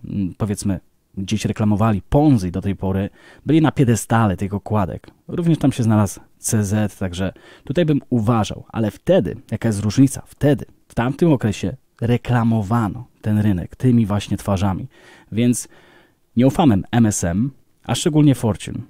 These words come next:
Ale czemu akurat teraz Fortune przypomina o tym? Czemu akurat wychodzi taki artykuł?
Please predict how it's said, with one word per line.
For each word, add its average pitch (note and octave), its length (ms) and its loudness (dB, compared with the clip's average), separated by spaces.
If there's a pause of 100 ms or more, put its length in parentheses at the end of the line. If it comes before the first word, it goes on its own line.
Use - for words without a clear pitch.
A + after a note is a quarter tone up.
(120)
Ale A2 180 -4
czemu C3 200 0
akurat A#2 260 -2
teraz G2+ 220 -4
Fortune A2 400 0 (220)
przypomina D#3 760 2
o F2+ 60 -4
tym? - 240 -12
Czemu B2 200 -2
akurat G#2+ 260 -4
wychodzi F#2 320 -6
taki A2 300 -4
artykuł? F#2+ 480 -2